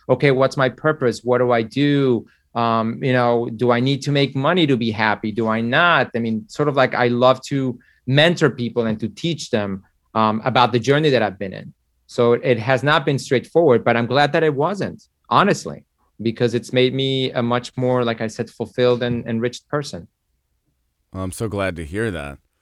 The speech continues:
Speaker 1: Thank you.
Speaker 2: And it's another theme that we've come across many times, which is people seem to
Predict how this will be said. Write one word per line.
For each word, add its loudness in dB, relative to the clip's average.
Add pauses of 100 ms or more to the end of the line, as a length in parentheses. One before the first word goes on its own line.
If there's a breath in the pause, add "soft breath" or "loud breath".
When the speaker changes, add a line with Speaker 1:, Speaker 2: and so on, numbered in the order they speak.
(260)
Speaker 1:
Thank -20
you. -20
Speaker 2:
And -4
it's -2
another 0
theme 0
that -2
we've -4
come -4
across -4
many -4
times, -8 (140)
which -6
is -4 (760)
people -2
seem -4
to -4